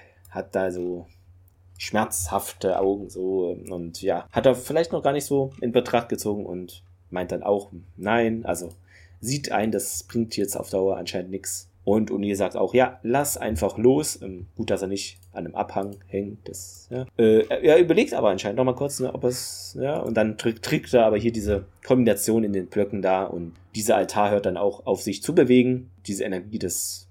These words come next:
ja, verschwindet einfach dann. Und ja, das Kraftfeld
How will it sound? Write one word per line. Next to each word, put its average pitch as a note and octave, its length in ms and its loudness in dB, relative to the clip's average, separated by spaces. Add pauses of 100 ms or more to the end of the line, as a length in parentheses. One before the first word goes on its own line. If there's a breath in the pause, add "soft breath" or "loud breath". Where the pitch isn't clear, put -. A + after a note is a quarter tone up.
(160)
ja, - 220 -6 (380)
verschwindet A#2 480 0
einfach G2+ 400 -2
dann. F#2+ 300 -6
Und E2 260 -14 (120)
ja, G2+ 360 2
das G#2 240 0
Kraftfeld F3 580 6